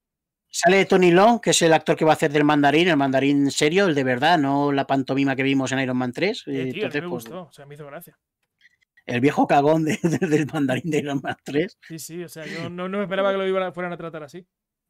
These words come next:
Speaker 1: Sí,
Speaker 2: En-,
Speaker 1: bueno,
Speaker 2: y
Speaker 1: ni
Speaker 2: sabía,
Speaker 1: tú,
Speaker 2: y sa-,
Speaker 1: ni tú,
Speaker 2: sabía
Speaker 1: ni
Speaker 2: que
Speaker 1: tú,
Speaker 2: salía,
Speaker 1: ni nadie, ¿eh?
Speaker 2: sabía que salía el mandarín y digo, mandarín ha sido un, un villano muy, muy místico, muy épico, con magia de sus anillos, de distintos...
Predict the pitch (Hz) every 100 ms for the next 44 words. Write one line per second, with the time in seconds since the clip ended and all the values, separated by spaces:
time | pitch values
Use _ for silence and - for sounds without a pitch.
0 | _ _ _ _ - 143 185 143 196 143
1 | 131 - 156 - - - 170 - 185 175
2 | 190 208 214 190 208 214 233 226 214 226
3 | - 247 180 180 202 190 220 226 226 226
4 | 220 220 214 208 233 262 196 180 165 156
5 | 156 165 196 214 220 202 190 185 180 180
6 | 160 170 185 180 180 170 165 190 - 190
7 | 175 165 175 208 190 190 175 156 170 175
8 | 160 160 156 214 208 185 170 - 180 170
9 | 165 -